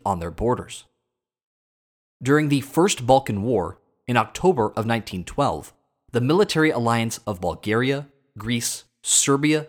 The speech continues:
and Montenegro smashed into Ottoman territory and drove them from Europe in just a couple of months. This left Albania alone and exposed, fighting on all fronts for their very survival. Fearing that their neighbors,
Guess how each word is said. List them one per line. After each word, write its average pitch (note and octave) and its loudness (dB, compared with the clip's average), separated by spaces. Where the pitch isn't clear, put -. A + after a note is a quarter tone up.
and A2 -2
Montenegro G#2 -2
smashed D#3+ 2
into B2 -2
Ottoman G#2+ 2
territory C#3 -4
and A#2+ -4
drove D3+ 4
them D#3+ 0
from A#2 -4
Europe C3 -2
in B2 -6
just D3 -2
a D#3 -2
couple - -6
of D#2+ -8
months. A#2 -4
This F#3 0
left G#3+ 2
Albania D3+ 2
alone C3+ 2
and C#3 0
exposed, B2+ -2
fighting E3+ 2
on C#3+ -2
all F3+ 4
fronts E3 2
for - -6
their C3+ 2
very G2 -2
survival. G#2+ -4
Fearing F#3+ 0
that D#3 2
their B2 0
neighbors, B2 -2